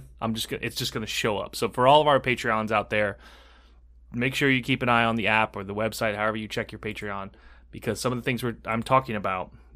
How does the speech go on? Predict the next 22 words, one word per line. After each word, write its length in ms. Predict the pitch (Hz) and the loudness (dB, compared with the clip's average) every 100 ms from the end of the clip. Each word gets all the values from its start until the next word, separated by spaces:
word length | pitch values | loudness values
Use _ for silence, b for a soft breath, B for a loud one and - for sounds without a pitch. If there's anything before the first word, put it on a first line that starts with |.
| - - | -20 -6
are 200 | 107 101 | -6 -6
going 360 | - 113 120 | -4 -2 -2
to 80 | 113 | -2
actually 300 | 104 - 110 | -4 -6 -10
show 320 | 98 117 98 | -8 -6 -4
up 180 | 92 - | -4 -6
on 140 | - 67 | -10 -10
there. 220 | - - - - - - - | -14 -18 -20 -20 -20 -20 -14
To 100 | 123 | -12
jump 320 | 110 127 143 | -2 0 2
right 140 | 143 135 | 2 2
in 140 | 131 | 0
and 60 | 123 | -2
get 100 | 120 | 0
started, 340 | 143 139 113 | 4 4 4
since 280 | - 110 - | 0 -4 -6
clearly 420 | - 143 139 127 | -2 0 2 0
we're 200 | 107 117 | 0 -2
not 200 | 123 110 | -2 -2
doing 180 | 107 107 | -2 -2
any 200 | 131 127 | -2 -2
shopping 460 | - 101 - 101 | -2 -2 -4 -10